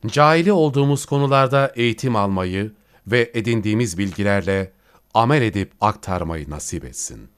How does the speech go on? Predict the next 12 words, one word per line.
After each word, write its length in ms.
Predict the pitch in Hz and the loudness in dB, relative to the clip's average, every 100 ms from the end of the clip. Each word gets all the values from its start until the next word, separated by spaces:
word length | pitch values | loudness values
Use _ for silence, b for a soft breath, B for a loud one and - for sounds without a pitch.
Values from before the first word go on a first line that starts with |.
| _ _ _ b b b b b b - 98 | _ _ _ b b b b b b -4 4
Davamızın 640 | 131 139 143 139 131 151 | 6 6 4 4 4 2
sonu 520 | - 123 123 131 135 - _ _ _ _ | 2 0 2 0 -2 -10 _ _ _ _
alemlerin 680 | 113 120 123 123 120 123 110 | 2 4 4 2 2 2 2
Rabbine 520 | 110 95 107 107 104 - | 0 0 0 0 0 -4
hamd 280 | 110 101 | -2 -2
etmektir. 800 | 76 69 - 65 - - 117 - - _ _ _ _ _ _ _ - | -4 -12 -16 -16 -16 -20 -20 -20 -20 _ _ _ _ _ _ _ -4
Bir 240 | 113 220 | 0 0
sonraki 500 | 196 156 147 139 - | 0 2 2 0 -2
sayımızda 680 | - 95 95 92 85 95 87 | -4 -2 0 -2 0 -2 0
devam 340 | 92 95 87 | -2 0 -2
etme 280 | 90 - 92 | -4 -6 -6
ümidiyle. 720 | 73 71 71 71 69 - 60 | -6 -8 -10 -12 -14 -16 -20